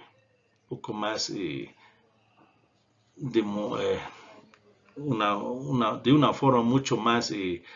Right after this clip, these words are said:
abierta, unas láminas atrás, ¿no? Eh, la comparación histórica ilustrativa tiene que ver con la utilización del procedimiento deductivo, ¿no? en, eh,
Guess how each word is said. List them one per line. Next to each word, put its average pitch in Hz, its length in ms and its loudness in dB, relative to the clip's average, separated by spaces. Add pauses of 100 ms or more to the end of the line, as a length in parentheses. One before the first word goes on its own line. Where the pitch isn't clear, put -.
(280)
abierta, 123 880 2
unas 113 400 -6
láminas 107 480 -6
atrás, 113 680 -4 (140)
¿no? 123 180 -14 (580)
Eh, 98 240 -6
la 98 160 -8
comparación 107 560 -4
histórica 117 640 -2
ilustrativa 113 840 -4 (640)
tiene 135 240 0
que 135 140 -2
ver 135 180 2
con 127 160 -2
la 113 80 2
utilización 117 720 -2
del 131 140 2
procedimiento 117 800 -6 (100)
deductivo, 120 840 -4 (400)
¿no? 123 320 -12 (420)
en, 127 480 -4
eh, 87 540 -8